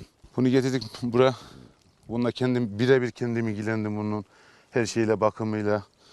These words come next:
e, sporuyla kendim ilgilendim. Ben bunu Melo'ya götürdüm, bizim Melo Festivali'nde. Baş altında birinci oldu orada. O senesi altı yaşındaydı.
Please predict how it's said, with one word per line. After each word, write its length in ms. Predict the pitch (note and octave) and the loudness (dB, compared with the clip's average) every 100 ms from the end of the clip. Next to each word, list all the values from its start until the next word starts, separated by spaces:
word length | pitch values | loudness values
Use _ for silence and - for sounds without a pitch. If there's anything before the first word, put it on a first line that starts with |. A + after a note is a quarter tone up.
| - - _ _ _ _ _ _ _ - | -20 -20 _ _ _ _ _ _ _ -4
e, 400 | G2+ G2+ G2 G2 F#2 - - | 2 4 4 2 -2 -10 -12
sporuyla 500 | - - - G#2+ G#2 | -10 -6 0 2 2
kendim 340 | G2 G#2+ A2+ | 0 0 2
ilgilendim. 460 | A2+ G2+ G#2 G#2 G#2+ - _ _ _ _ _ | 0 0 0 -2 -6 -10 _ _ _ _ _
Ben 140 | G#2+ A2 | -2 0
bunu 100 | A2 | 0
Melo'ya 280 | G#2+ A2+ A2+ | 2 2 2
götürdüm, 380 | A2+ A#2 A2 | 0 -2 -4
bizim 180 | G2+ G#2+ | -4 -2
Melo 220 | G2+ G#2+ A#2+ _ | 0 0 -2 _
Festivali'nde. 840 | - G#2+ - G2+ G2+ G2+ G2 F#2+ - _ _ _ - - _ _ - _ - | -6 -4 -2 0 0 0 0 -2 -4 _ _ _ -20 -20 _ _ -20 _ 2
Baş 180 | A#2 B2 | 4 4
altında 380 | A#2+ A#2 A#2+ A2 | 0 0 0 2
birinci 280 | A#2 A2 | 0 4
oldu 220 | A#2 A2 A2 | 4 4 2
orada. 260 | G#2 A#2+ - _ _ - - | 2 -2 -4 _ _ -14 -2
O 100 | B2+ | 0
senesi 440 | - C3+ B2+ C#3+ - _ _ _ - | 2 2 0 -2 -6 _ _ _ 2
altı 380 | C3 B2 - | 2 2 2
yaşındaydı. 640 | D3 C3 C#3 C3 B2+ C3 | 4 4 2 2 2 2